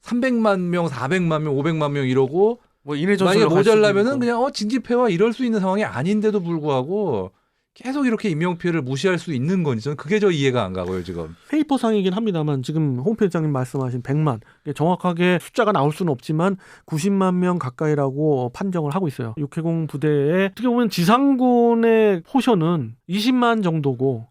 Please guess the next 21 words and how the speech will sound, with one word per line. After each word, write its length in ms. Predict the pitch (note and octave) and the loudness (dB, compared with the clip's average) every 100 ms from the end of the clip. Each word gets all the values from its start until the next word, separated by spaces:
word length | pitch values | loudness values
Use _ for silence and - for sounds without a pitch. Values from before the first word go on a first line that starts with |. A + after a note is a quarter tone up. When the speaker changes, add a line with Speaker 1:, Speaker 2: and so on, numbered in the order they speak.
| _ | _
Speaker 3:
여기에 320 | D#3 E3 G#3 A#3+ | 0 2 2 0
참전한 520 | - C#4 B3+ A3+ G#3 | 0 0 2 0 0
부대가 460 | D#3+ D3+ C#3 E3+ A#3+ - | 0 -2 -2 -4 -6 -12
십삼만, 680 | - - C#4+ G#3 C3+ A#2+ - - - | -10 0 0 2 -2 -6 -18 -16 -12
아주 480 | - - D#4 D4+ G3 D3+ | -8 2 4 6 4 0
많이 220 | D3 G3 | 4 4
봐가지고 460 | F3+ D#3 D3 C#3 D#3+ | 4 2 2 0 -2
십오만 500 | - A#3+ E3+ F3 D#3 | 0 2 4 4 2
정도가 320 | C#3+ C3+ C3 | 0 0 -2
참전을 400 | - G3 D#3+ C#3+ | -4 -2 0 -2
했어요. 340 | F3 C#3 A#2 - | -4 -4 -6 -4
Speaker 2:
나름 240 | D#3+ A#3 | -2 0
최정예 380 | A3+ D4+ F4 D#4+ | -2 -4 -2 0
아니에요? 340 | F3 A2+ A#2+ A3 _ - | 0 -2 -6 -8 _ -8
Speaker 3:
최정예고 840 | - C#4 A3+ F3 F3 F#3 B3 C4+ _ _ - | 2 2 4 4 4 4 4 4 _ _ -4
거의 680 | D3 F3+ G3+ G#3+ A3+ A3+ | 2 6 8 6 4 2
이 380 | F3 F#3 G#3 A3 F#3+ _ _ - | 2 2 2 2 -2 _ _ -6
부대의 600 | F3 F3+ F3 F3+ A3 F3 | 2 4 4 4 4 4
이십 220 | G#3 A#3 | 0 2
퍼센트는 720 | G#3+ F#3+ D3+ D#3 D#3 G#3+ G3+ | 2 0 0 -2 0 0 -2
지금, 380 | - D3+ D#3+ C#3 | -6 -2 -2 -2